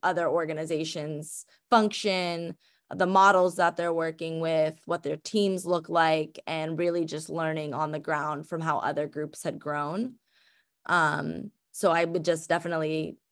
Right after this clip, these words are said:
you know, um, support doing research on other organizations and, and doing visits if you can. Um, I think the other thing that's been really instrumental is being a part of, like,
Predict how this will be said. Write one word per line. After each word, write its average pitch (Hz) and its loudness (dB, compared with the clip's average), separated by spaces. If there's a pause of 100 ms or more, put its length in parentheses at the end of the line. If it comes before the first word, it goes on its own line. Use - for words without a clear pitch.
you 175 -2
know, 147 -6 (120)
um, 147 -2
support 170 2
doing 165 -4
research 160 -6
on 151 -4
other 160 0
organizations 151 -4
and, 156 -4
and 165 -6
doing 156 -4
visits 165 -2
if 226 -4
you 240 -6
can. 247 -4 (540)
Um, 165 4
I 196 4
think 208 2
the 196 2
other 190 4
thing 185 -2
that's 175 -4
been 180 -2
really 170 0
instrumental 165 -2
is 170 -6
being 160 -2
a 160 -2
part 156 0
of, 160 0
like, 151 0